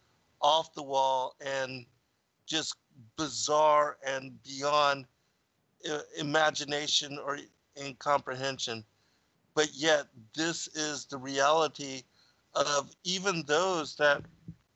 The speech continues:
like Princess Diana, that had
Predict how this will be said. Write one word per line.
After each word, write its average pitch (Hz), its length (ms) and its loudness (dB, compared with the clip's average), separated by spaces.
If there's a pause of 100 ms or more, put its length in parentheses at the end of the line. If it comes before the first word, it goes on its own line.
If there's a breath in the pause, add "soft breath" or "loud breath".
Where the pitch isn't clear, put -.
(360)
like 156 320 0
Princess 147 360 -8
Diana, 135 600 -2 (720 soft breath)
that 147 320 4 (360)
had 160 500 2